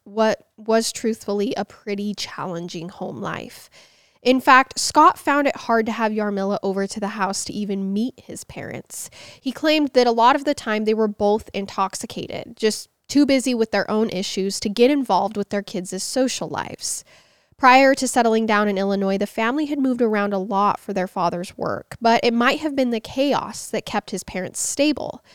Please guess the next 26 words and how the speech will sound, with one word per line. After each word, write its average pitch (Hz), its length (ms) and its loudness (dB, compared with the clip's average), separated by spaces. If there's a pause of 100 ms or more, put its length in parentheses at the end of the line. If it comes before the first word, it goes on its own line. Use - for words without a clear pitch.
(220)
because 233 260 0
once 240 240 2
they 285 140 2
laid 220 260 2
their 196 160 0
roots 254 360 -2
in 214 180 -2
Riverside, 208 720 -2
Scott's - 440 -2
father's 247 560 0
drinking 202 800 -4
grew 220 440 0
especially 196 840 -4
worse. - 720 -8 (440)
According 330 520 4
to 370 60 2
Scott's 233 420 0
mother, 214 300 0
Lois, 190 640 0
that's 220 400 2
when 359 140 -2
her 349 160 -4
husband 214 580 -2
became 202 420 -4
both 196 320 -2
physically 254 800 0